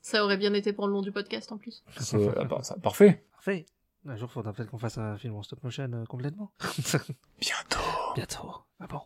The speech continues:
Speaker 1: Ah, j'ai cru que t'étais en train de proposer qu'on fasse un film, nous, en
Speaker 3: Non,
Speaker 1: fait.
Speaker 3: non, non, <laughs> non, non, pour le podcast.
Speaker 1: J'étais en mode genre bientôt. Ah bon ?
Speaker 3: <laughs> C'est, euh, c'est un peu de travail, quand
Speaker 1: On
Speaker 3: même.
Speaker 1: n'a pas parlé de ce projet-là.
Speaker 3: Ouais, ouais.
Speaker 2: Ah, ça va être compliqué, logistiquement, là. Alors, euh, pour les petites infos.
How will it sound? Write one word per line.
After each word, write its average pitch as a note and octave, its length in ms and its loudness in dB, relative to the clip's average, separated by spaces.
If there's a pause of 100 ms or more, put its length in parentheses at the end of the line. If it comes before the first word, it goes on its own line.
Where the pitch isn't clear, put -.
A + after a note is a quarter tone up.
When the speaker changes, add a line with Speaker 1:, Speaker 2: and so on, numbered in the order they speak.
(140)
Speaker 1:
Ah, B3 160 8
j'ai A#3 140 6
cru B3 180 2
que A#3+ 60 -6
t'étais G#3+ 180 0
en G#3 80 2
train G3+ 160 -2
de G3+ 40 -2
proposer G#3+ 380 2
qu'on G#3+ 180 -6
fasse A#3 360 2
un A3 60 -2
film, G#3 300 4
nous, A3 220 4
en F#3 40 2
Speaker 3:
Non, G3 240 12
Speaker 1:
fait. G3+ 60 12
Speaker 3:
non, F3+ 120 12
non, D3+ 140 10 (100)
<laughs> C#3 120 2
non, A#2+ 440 0
non, C3 80 -6
pour - 140 2
le A#3+ 60 2
podcast. - 540 -2 (500)
Speaker 1:
J'étais F#3 380 0
en G#3 80 10
mode G3 140 8
genre F#3 160 6
bientôt. G3+ 360 6
Ah A3+ 100 8
bon ? A3+ 120 6
Speaker 3:
<laughs> D#3 440 4
C'est, D#3 180 0 (400)
euh, C3+ 100 4
c'est F3 140 6
un D#3+ 60 8
peu A#3 120 2
de - 40 -2
travail, A3+ 280 8
quand G#3+ 120 4
Speaker 1:
On F#3+ 40 2
Speaker 3:
même. F#3 120 10
Speaker 1:
n'a A3+ 100 8
pas F#4 100 8
parlé D#4 280 10
de - 60 -4
ce - 80 6
projet-là. B3+ 520 8
Speaker 3:
Ouais, G#3 80 -4
ouais. F#3+ 100 -4
Speaker 2:
Ah, B2+ 100 12
ça - 120 10
va - 20 12
être A#2+ 80 10
compliqué, A#2+ 380 10
logistiquement, C3 520 10
là. A2+ 320 10 (520)
Alors, G#2+ 560 10
euh, G2+ 220 10
pour B2 220 8
les A#2+ 120 12
petites F#3 480 6
infos. C3 340 8